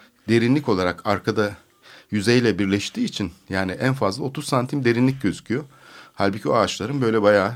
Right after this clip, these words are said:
bir, bir buçuk metre altında kümbetler olması lazım ki biz yanından geçerken belki göremeyebiliriz ama uzaktan gözükebilir. Yani mezarlıklarda vardır ya böyle duvarın üstünde ağaçlar. Öyle olması gerekir köklerinin olabilmesi için.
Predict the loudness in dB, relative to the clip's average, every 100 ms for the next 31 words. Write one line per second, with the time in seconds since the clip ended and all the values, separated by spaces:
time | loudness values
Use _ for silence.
0 | -8 -6 -6 0 0 0 -8 -6 -6 -2
1 | -6 -6 -14 -20 -4 0 0 0 -2 2
2 | 4 4 4 2 4 2 -2 -2 2 2
3 | 0 -4 -4 -4 -6 -12 -8 -2 -2 0
4 | 0 0 0 0 0 0 0 0 0 2
5 | 2 0 -4 -2 0 0 2 2 2 -2
6 | 0 -2 0 -2 -2 -6 -6 -20 -20 -20
7 | -20 _ 2 2 4 0 4 2 2 0
8 | 2 2 2 2 2 2 2 0 2 4
9 | 2 -2 -10 -8 -6 -2 -2 0 -2 -2
10 | -6 -6 -8 _ _ -2 0 2 2 0
11 | -2 -4 -4 -2 -6 -2 -4 0 0 0
12 | -2 -2 -2 -2 -4 -6 -6 -6